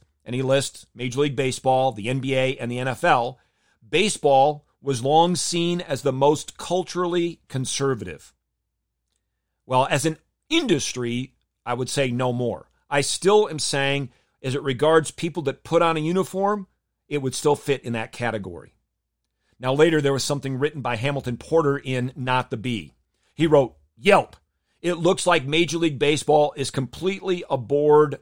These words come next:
the woke train." And then he talks about the entire league, with possibly the exception of the Rangers,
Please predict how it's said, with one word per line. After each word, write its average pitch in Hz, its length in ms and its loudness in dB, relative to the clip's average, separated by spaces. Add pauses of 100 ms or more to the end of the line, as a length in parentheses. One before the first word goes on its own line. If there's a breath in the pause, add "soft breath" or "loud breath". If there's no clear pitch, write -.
the 123 160 -4
woke 123 540 -2
train." 85 480 -10 (1120)
And 101 100 -8
then 120 80 -2
he 131 60 -2
talks 143 280 2
about 131 220 2
the 135 100 -4
entire 160 380 2
league, 156 320 0
with 139 160 -4
possibly 147 580 -2
the 139 120 -6
exception 139 400 -6
of 143 80 -4
the 135 60 -6
Rangers, 135 560 -2